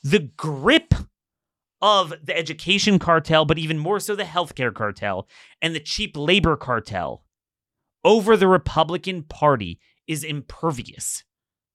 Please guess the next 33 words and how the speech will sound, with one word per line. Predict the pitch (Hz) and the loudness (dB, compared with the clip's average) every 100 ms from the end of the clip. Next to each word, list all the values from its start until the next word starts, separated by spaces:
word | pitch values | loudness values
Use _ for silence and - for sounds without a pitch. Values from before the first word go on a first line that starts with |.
| _ _ _ _ _ _ | _ _ _ _ _ _
It | 165 175 135 117 | -2 -2 -4 0
will | 156 220 | 2 4
not | 214 170 180 - | 4 4 2 -2
change. | - 156 139 107 - - _ _ _ _ _ _ _ _ _ _ _ _ _ - | -8 -4 -6 -6 -12 -18 _ _ _ _ _ _ _ _ _ _ _ _ _ -6
There's | 180 | -4
only | 160 156 135 - | -2 -6 -8 -10
two | - - 190 240 269 277 240 - _ _ _ | -10 -4 2 4 6 4 0 -6 _ _ _
vehicles | 117 117 214 220 - 147 135 113 | -20 -6 0 0 2 -2 -2 -4
we | 143 139 - | -8 -10 -10
have | - 190 127 113 | -4 -2 -2 0
that | 147 143 | 0 2
are | 135 | 0
s-, | - - _ _ | -4 -16 _ _
that, | 151 131 | -4 0
that | 151 | -2
have | 131 147 131 - _ _ | 0 0 0 -8 _ _
demonstrated | 117 165 196 180 - 165 151 | -4 -2 -2 -6 -2 0 2
their | 139 | 2
ability | 131 123 151 135 | 2 2 0 0
to | 117 | -2
fight | - 226 175 | 0 2 2
it, | 123 - _ _ _ _ _ _ _ - | 0 -4 _ _ _ _ _ _ _ -4
and | 165 | 0
only | 208 190 | 0 0
one | 127 117 202 175 143 | -2 0 2 2 0
with | 151 | -2
the | 151 | -2
levers | 135 147 135 123 | 0 2 0 -4
of | 113 | -6
power. | 185 196 135 | 0 2 2
The | 120 | 2
other | 170 | 0
one's | 143 123 - | 0 -4 -8